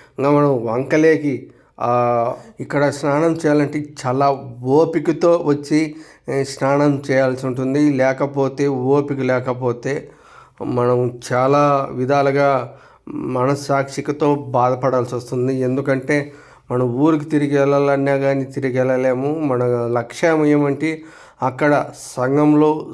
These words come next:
స్నానం ఆశించాలా, ఆశించిన తర్వాత మనం ఊరికి ఎలా వెళ్ళాలనేది నెక్స్ట్ వీడియోలో మీ అందరికీ, ఆ,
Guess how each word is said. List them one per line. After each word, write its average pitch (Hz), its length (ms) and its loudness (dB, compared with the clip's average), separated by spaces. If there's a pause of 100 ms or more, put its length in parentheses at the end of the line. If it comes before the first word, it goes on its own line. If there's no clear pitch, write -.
స్నానం 135 460 0
ఆశించాలా, 131 920 -2 (380)
ఆశించిన 131 560 -2
తర్వాత 127 680 0 (380)
మనం 127 280 -2
ఊరికి 139 380 0
ఎలా 135 260 2
వెళ్ళాలనేది 131 880 2
నెక్స్ట్ 120 420 -2
వీడియోలో 139 500 2
మీ 123 180 0
అందరికీ, 127 560 -4 (380)
ఆ, 110 280 -2